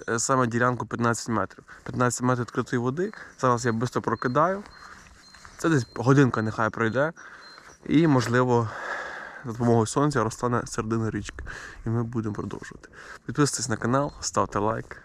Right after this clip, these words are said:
берекомплект і розпочинаю. Ви можете спостерігати, як пливе крига. Тут вона сильно обнагліла і лише залишила мені ділянку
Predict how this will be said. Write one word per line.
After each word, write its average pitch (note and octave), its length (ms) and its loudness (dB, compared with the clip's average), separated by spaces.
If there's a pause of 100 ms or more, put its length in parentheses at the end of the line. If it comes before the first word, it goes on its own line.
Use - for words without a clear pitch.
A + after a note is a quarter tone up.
(100)
берекомплект A#2+ 720 -2 (320)
і G#2+ 40 -4
розпочинаю. - 540 -6 (1800)
Ви A2 60 2
можете A2 300 2
спостерігати, A2+ 600 -2
як A2 180 -4
пливе A2+ 300 2
крига. C#3 440 -2 (440)
Тут A#2 140 -10
вона A2+ 580 0
сильно A2 420 0
обнагліла B2 580 0
і - 40 -4
лише A#2 260 -4
залишила A#2 440 0
мені A2+ 220 2
ділянку A2 520 0